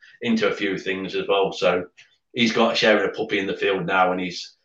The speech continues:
he thinks she's gonna be a champion. So <laughs> that's not one of Pippi's. That's, uh, one of, did you see Sally Thatcher at Henlow? She ran in the maiden one of the, she's not bad, but this is the, the next litter on from Sally Thatcher.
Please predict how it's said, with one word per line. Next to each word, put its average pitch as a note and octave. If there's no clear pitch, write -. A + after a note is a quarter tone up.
he -
thinks A#2
she's A2
gonna F2+
be F2
a F2
champion. E2+
So F2
<laughs> -
that's -
not -
one C3+
of -
Pippi's. -
That's, G#2+
uh, G2
one A#2
of, A2
did -
you A#2
see D#3
Sally D#3
Thatcher C#3+
at -
Henlow? A2+
She A#2+
ran G#2+
in G#2+
the G#2+
maiden F#2+
one G#2
of G2
the, A2
she's F3+
not F3+
bad, A#2+
but A2+
this B2+
is A#2
the, A2+
the A2+
next B2+
litter A2
on A#2
from G#2
Sally -
Thatcher. -